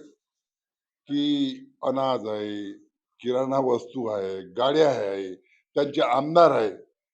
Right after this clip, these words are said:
हे तर खुलेआम मदत करूनच राहिले, त्यांचे आमदार तर सपोर्ट करूनच राहिले, त्यांच्या उपोषणाला भेट देऊन राहिले, त्यांच्या गाड्याने माणसं आणून राहिली. आणि पवारसाहेब नेहमीच जाती-जातीत तेढ निर्माण करण्याचं काम हे करत असते आणि महाराष्ट्राला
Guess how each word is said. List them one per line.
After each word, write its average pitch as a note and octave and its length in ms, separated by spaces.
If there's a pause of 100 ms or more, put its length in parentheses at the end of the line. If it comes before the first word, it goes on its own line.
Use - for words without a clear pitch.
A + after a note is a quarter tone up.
(360)
हे D3+ 60
तर D#3+ 180
खुलेआम F#3 320
मदत F#3 340
करूनच F#3 260
राहिले, C3 280
त्यांचे C#3 320
आमदार D#3+ 300
तर E3+ 400
सपोर्ट D#3+ 300
करूनच F3+ 260
राहिले, A2+ 300 (480)
त्यांच्या C#3 240
उपोषणाला E3 540
भेट E3 280
देऊन E3+ 220
राहिले, A2+ 240
त्यांच्या C3+ 380
गाड्याने D3+ 420
माणसं E3 320
आणून D#3 260
राहिली. A2 260 (640)
आणि D#3 160
पवारसाहेब D3+ 600
नेहमीच E3 600 (760)
जाती-जातीत C#3+ 580
तेढ D3+ 260
निर्माण A#2+ 380
करण्याचं A#2+ 360
काम A#2 280
हे A2+ 120
करत G#2+ 280
असते B2+ 300
आणि - 400
महाराष्ट्राला C3 680